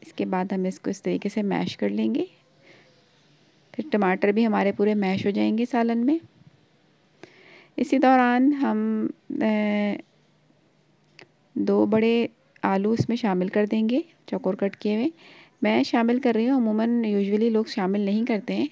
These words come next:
हाफ़ टी स्पून नमक, हाफ़ टी स्पून गरम मसाला ऐड कर लेंगे क्योंकि हमारे यहाँ पसंद किए जाते हैं तो मैं शामिल कर रही हूँ, आप लोग मत डालें।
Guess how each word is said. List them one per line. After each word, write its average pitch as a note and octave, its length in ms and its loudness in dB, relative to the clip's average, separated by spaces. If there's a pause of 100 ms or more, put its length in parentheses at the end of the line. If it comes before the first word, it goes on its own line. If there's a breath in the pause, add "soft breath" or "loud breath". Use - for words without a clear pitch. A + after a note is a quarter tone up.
(120)
हाफ़ G3 240 -2
टी G3+ 120 0
स्पून A3 220 -4
नमक, G#3 380 -2
हाफ़ F3+ 240 0
टी F#3+ 80 0
स्पून G3+ 260 -4
गरम F3+ 260 -2
मसाला F#3+ 280 -2
ऐड F#3+ 140 -2
कर G3+ 140 -4
लेंगे G#3 320 -4 (540 loud breath)
क्योंकि C4 180 0
हमारे A3 320 2
यहाँ A#3 100 0
पसंद A3+ 340 -2
किए A3+ 140 0
जाते A3+ 300 -2
हैं A#3 140 -2
तो A#3 80 -4
मैं G#3 140 -2
शामिल F#3 340 -4
कर G#3 160 -4
रही G#3+ 100 -4
हूँ, A#3+ 160 -4
आप F3+ 240 -4
लोग G3 120 -2
मत E3+ 140 -2
डालें। G#3+ 360 0